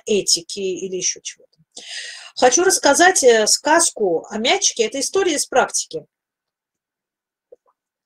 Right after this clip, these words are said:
Консультировала я мальчика и говорю: «Давай-ка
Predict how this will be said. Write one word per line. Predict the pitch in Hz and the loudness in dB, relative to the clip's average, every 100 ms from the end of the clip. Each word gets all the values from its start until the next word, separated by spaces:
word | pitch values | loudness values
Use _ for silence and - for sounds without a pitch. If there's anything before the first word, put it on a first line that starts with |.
| _ - _ | _ -20 _
Консультировала | 202 196 240 269 226 196 185 | -4 -4 -4 0 2 4 2
я | 185 | 2
мальчика | 220 330 - - 339 | 2 0 0 -2 -4
и | 277 | 0
говорю: | 254 254 262 | 2 4 4
«Давай-ка | 311 381 285 233 | 0 2 2 2